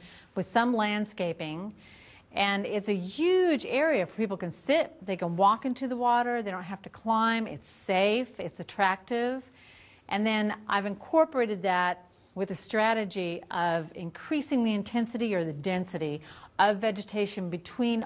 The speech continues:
all my access points. So it's like telling the people, here's a great place to get in, and then making the tree dense area unattractive so they don't wanna come in that way.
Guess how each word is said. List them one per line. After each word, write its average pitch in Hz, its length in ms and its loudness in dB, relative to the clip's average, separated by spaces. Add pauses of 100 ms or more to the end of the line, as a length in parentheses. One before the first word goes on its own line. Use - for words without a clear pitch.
all 190 240 2
my 196 160 0
access 180 500 -2
points. 156 460 -6
So 185 260 2
it's 170 160 -4
like 170 320 0 (400)
telling 254 320 2
the 226 60 -2
people, 208 380 2
here's 226 300 -2
a 220 40 -4
great 202 240 0
place 208 280 -4
to 226 60 -6
get 202 200 0
in, 208 300 -2 (380)
and 190 160 0
then 190 100 2
making 196 380 0
the 180 80 2
tree 226 560 2
dense 190 480 0
area 175 460 2 (100)
unattractive 196 760 -2
so - 160 -4
they 180 100 0
don't 190 320 0
wanna 170 200 -4
come 165 240 -6
in 156 160 -2
that 156 180 -4
way. 139 300 -4